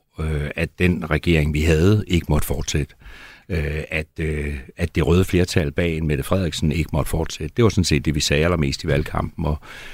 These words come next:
øh, der synes jeg, vi har fået en absolut en, øh, en anden regering nu. Øh, og, øh, og i den regering, der synes jeg også, at det er vores ansvar at prøve at finde ud af, hvordan vi kan sørge for, at, øh,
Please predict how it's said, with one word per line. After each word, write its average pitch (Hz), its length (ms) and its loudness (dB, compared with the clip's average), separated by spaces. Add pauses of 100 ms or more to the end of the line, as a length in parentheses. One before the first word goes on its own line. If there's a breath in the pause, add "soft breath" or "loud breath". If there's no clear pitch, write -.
(160 loud breath)
øh, 76 280 -2
der 95 100 2
synes - 240 -4
jeg, 82 80 0
vi 80 80 0
har 78 80 0
fået 80 520 2
en 76 100 0
absolut 104 520 0
en, 85 280 0
øh, 76 300 0
en 76 100 6
anden 85 200 6
regering 82 360 2
nu. 104 180 6 (560 loud breath)
Øh, 78 420 4 (120)
og, 78 380 2
øh, 76 240 -2 (100)
og 82 160 -4
i 120 80 2
den 95 220 2
regering, 78 440 -2
der 85 80 0
synes 82 220 -2
jeg 78 80 4
også, 78 180 2
at 82 100 0
det 82 60 2
er 76 40 2
vores 76 240 2
ansvar 85 340 0
at 80 80 -4
prøve 90 180 4
at 85 60 2
finde 82 180 2
ud 78 80 4
af, 80 100 2
hvordan 82 280 -2
vi 90 60 0
kan 90 220 2 (480 loud breath)
sørge 95 320 4
for, 82 400 0
at, 80 200 0 (160)
øh, 73 300 4